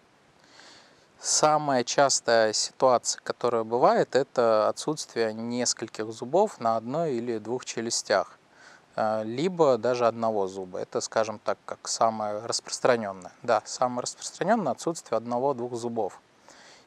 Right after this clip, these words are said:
И как это происходит? Приходит пациент на консультацию, там,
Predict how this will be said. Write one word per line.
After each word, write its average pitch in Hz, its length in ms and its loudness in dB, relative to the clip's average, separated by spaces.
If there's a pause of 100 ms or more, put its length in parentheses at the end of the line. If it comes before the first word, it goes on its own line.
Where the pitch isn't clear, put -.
И 117 500 -4 (2500)
как 170 220 2
это - 160 -2
происходит? - 560 -4
Приходит 160 340 -2 (100)
пациент 101 560 -2
на 120 100 -10
консультацию, - 840 -4
там, 101 220 -10